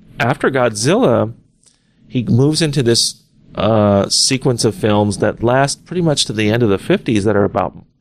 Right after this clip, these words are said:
uh, life in Tokyo and the struggle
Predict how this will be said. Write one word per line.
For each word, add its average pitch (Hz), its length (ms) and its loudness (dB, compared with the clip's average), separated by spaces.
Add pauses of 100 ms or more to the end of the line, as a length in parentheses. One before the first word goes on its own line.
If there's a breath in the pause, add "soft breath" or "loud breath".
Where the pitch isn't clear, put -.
(340)
uh, 101 160 0
life 107 340 0
in 107 100 -2
Tokyo 101 760 0 (100)
and 107 160 0
the 98 60 2
struggle 117 720 0